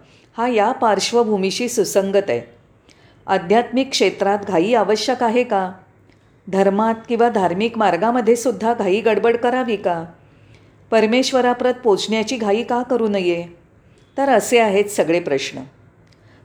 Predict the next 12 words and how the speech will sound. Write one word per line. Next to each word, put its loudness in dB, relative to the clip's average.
कदाचित 0
भौतिक -2
पार्श्वभूमीवर 0
आपल्या 0
दैनंदिन 0
जीवनशैलीला 0
अनुसरून 0
हा -2
प्रश्न -2
विचारला 0
गेला 0
असेल. -4